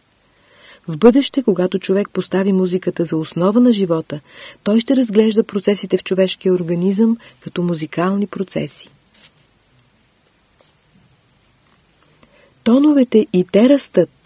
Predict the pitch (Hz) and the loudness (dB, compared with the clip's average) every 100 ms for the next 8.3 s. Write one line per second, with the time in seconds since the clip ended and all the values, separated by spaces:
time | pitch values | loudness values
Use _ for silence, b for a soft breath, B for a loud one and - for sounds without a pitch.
0 | B B - 170 165 185 202 240 262 - | B B -6 -2 0 0 0 0 -2 -2
1 | 226 240 - 202 185 208 B B - - | 0 0 -2 -4 -4 -6 B B -18 -2
2 | 180 180 - 247 - 220 254 - 190 165 | 0 0 0 -4 0 0 0 2 0 0
3 | 170 175 170 165 165 160 170 170 - 233 | -4 -4 -4 -4 -4 -4 -4 -4 -4 -6
4 | b b _ 233 262 247 233 196 175 165 | b b _ 2 4 4 2 0 0 -2
5 | 156 175 165 233 - - - - - 220 | 0 -2 0 -2 -2 -6 -6 -6 2 2
6 | 240 - _ 175 147 170 165 202 254 - | 2 -2 _ -8 -2 0 2 2 0 -2
7 | b b b - 247 - 254 240 170 151 | b b b -2 0 2 4 4 2 -2
8 | - _ - | -4 _ -20